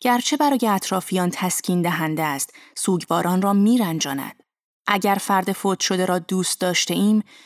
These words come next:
می‌خواهیم او را در خاطرمان نگه داریم.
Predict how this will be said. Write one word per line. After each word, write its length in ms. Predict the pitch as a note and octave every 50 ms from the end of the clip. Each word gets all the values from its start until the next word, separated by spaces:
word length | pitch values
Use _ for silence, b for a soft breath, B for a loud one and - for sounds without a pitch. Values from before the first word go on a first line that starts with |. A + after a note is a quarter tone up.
| B B B
می‌خواهیم 520 | A#3 A#3 A3+ - C4 B3+ B3 C#4 C#4 C4+ -
او 100 | A#3+ A#3+
را 120 | A#3+ A#3 A3+
در 180 | - F#3+ F#3
خاطرمان 720 | F#3 - - - F#3 F3+ - - G#3+ G#3+ G3+ F#3+ F#3 F3 E3+
نگه 420 | E3 D#3+ D3 - E3+ F3 E3+ -
داریم. 360 | - B2 A2+ - F2 - -